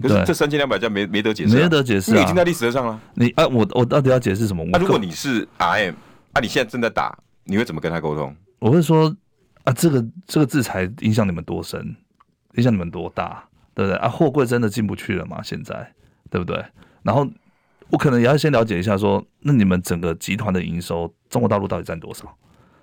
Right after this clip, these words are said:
Speaker 2: 类似像这样的问题。但是我，
Speaker 1: 嗯。
Speaker 2: 我跟各位报，报告，我相信都不少，一定都不少。对。
Speaker 1: 哦，所以其实不只是市场影响，连金融。
Speaker 2: 它可能金融，然后你说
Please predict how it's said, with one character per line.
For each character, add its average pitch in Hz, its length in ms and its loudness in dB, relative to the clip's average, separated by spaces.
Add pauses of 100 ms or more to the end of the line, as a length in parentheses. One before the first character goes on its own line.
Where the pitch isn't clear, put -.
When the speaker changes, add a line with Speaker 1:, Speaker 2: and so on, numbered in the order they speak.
(320)
Speaker 2:
类 170 220 2
似 131 180 -2
像 117 160 2
这 110 40 2
样 104 60 2
的 92 60 0
问 95 160 0
题。 - 180 -14
但 147 140 2
是 175 60 4
我， 107 140 0
Speaker 1:
嗯。 - 80 -6
Speaker 2:
我 117 200 2
跟 151 160 0
各 156 120 2
位 143 60 4
报， 95 160 -2 (120)
报 127 160 0
告， 110 140 2
我 95 200 -6
相 123 160 2
信 117 140 2
都 107 120 2
不 107 160 -6
少， - 360 -10 (720)
一 113 80 -4
定 117 200 0
都 101 160 0
不 101 140 -6
少。 - 320 -14 (1120)
对。 92 320 0
Speaker 1:
哦， 135 80 0
所 143 120 0
以 135 80 -4
其 123 220 -6
实 123 100 -2
不 117 140 -2
只 82 220 -6
是 110 200 -2
市 104 220 -2
场 71 300 -4
影 76 160 -4
响， 76 200 -2
连 87 200 0
金 113 320 0
融。 71 360 -2 (140)
Speaker 2:
它 160 160 4
可 156 80 2
能 117 140 2
金 131 180 0
融， 104 240 4
然 104 100 2
后 120 140 2
你 107 140 2
说 113 440 2